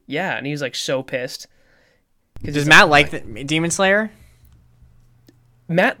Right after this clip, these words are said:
Speaker 1: l-, does. Like, he doesn't. Matt's one of those guys that's like, "It's overrated." You know what I mean? Like, he's one of those,
Speaker 2: Yeah.
Speaker 1: like,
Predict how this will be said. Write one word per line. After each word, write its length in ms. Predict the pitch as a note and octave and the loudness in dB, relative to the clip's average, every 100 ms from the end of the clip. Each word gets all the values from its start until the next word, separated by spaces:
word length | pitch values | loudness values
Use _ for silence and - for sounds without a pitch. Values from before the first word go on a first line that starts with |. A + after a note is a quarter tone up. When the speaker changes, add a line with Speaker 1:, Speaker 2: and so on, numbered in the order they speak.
| F3+ | -6
Speaker 1:
l-, 180 | E3+ - | -6 -6
does. 600 | E3+ D3+ D3 E3 A3+ A#3 | -8 -2 2 4 2 0
Like, 160 | D#3+ D3+ | -6 -2
he 100 | F3+ | -4
doesn't. 200 | F#3+ - _ _ - - - - | -4 -10 _ _ -20 -20 -20 -6
Matt's 220 | E3 A3 | -2 0
one 80 | C#4+ | 4
of 60 | B3+ | 4
those 100 | G3 | 4
guys 200 | D#3+ D#3+ | 0 0
that's 160 | D#3 | 0
like, 140 | C3+ B2 | -4 -6
"It's 120 | C3+ | -8
overrated." 540 | A#2+ A#2 A2+ G#2+ F#2+ - | -10 -10 -12 -12 -16 -8
You 60 | |
know 60 | E3 | -4
what 60 | D3 | -4
I 40 | |
mean? 240 | C#3 C#3+ | -4 -6
Like, 300 | C3+ A#2+ - _ _ | -8 -10 -16 _ _
he's 180 | - D#3 | -12 -8
one 100 | D3 | -6
of 60 | C3 | -2
those, 120 | B2 | 2
Speaker 2:
Yeah. 460 | A#2 A2 A2 G#2+ | 4 4 2 0
Speaker 1:
like, 80 | G#2+ | -4